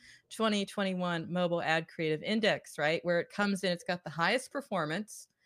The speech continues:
but that comes with a price tag. So what's a tip anyone here can offer about how you can get that performance and optimize and maximize that, but maybe on a tighter budget?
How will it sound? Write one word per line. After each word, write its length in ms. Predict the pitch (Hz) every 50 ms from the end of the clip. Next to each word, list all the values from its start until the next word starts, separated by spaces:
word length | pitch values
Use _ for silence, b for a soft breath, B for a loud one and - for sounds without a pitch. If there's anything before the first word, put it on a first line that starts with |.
| _ _ _ -
but 140 | 202 208 185
that 160 | 214 170 -
comes 240 | - 220 220 214 202
with 100 | 214 202
a 60 | 202
price 340 | - 202 196 180 180 180 -
tag. 360 | - 175 143 123 - - - _ b b b b b b
So 500 | - - - 220 214 196 180 156 - - 180
what's 300 | 180 190 240 285 285 -
a 60 | 294
tip 340 | - - - 247 214 202 -
anyone 340 | - 196 208 220 226 233 226
here 200 | 208 196 202 190
can 200 | 185 - - 170 -
offer 580 | - 196 220 233 226 - 175 151 143 143 143 b b b b b b
about 280 | 180 180 190 185 170
how 340 | 160 - - 208 202 202 208
you 180 | 214 214 214 208
can 200 | - - 190 185
get 180 | 214 220 214
that 220 | - 196 175 - -
performance 840 | - 180 - - - 226 254 262 233 202 185 180 - - - - - b b b b b b -
and 100 | 170 185
optimize 600 | - 190 202 208 - - 214 202 180 175 175 175
and 120 | 180 175 185
maximize 600 | 226 311 339 - - 254 233 202 180 180 - -
that, 240 | 180 170 170 - -
but 140 | 208 - 208
maybe 680 | 214 226 240 269 311 330 247 208 170 151 165 180 - _ _ _ _ _ _ -
on 100 | 202 196
a 60 | 196 185
tighter 340 | - - 196 175 170 170
budget? 460 | 151 156 143 131 - - - 80 -